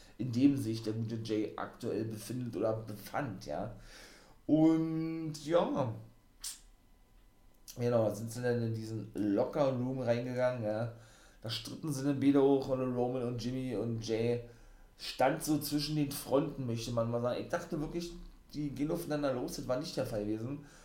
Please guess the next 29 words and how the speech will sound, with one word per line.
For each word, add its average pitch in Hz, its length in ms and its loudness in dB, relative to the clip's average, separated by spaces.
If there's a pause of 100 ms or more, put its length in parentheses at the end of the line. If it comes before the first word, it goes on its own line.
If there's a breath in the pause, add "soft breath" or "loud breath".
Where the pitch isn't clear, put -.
(220 loud breath)
Aber 120 220 6
Jay 127 300 4
hatte 139 240 2
die 131 120 -2
Schnauze 131 460 2
voll, 127 220 2
hat 127 160 0
auch 117 120 2
selber 117 340 4
gesagt, 107 420 -2
„Der 117 80 -4
Mann 110 220 -2
macht 110 240 -4
da 113 100 0
wa-, 113 140 0 (100)
was 113 180 -4
ihr 110 80 -4
wollt, 107 240 -2
ich - 140 -12
bin 101 100 -12
raus.“ 90 500 -4 (520 loud breath)
Ähm, 104 540 -4 (100)
ja, - 520 -8
er, 104 120 -4 (760)
wie 98 360 -8
war 123 100 0
das, 117 300 -2 (220)
kann 117 200 -4
mich 113 260 -4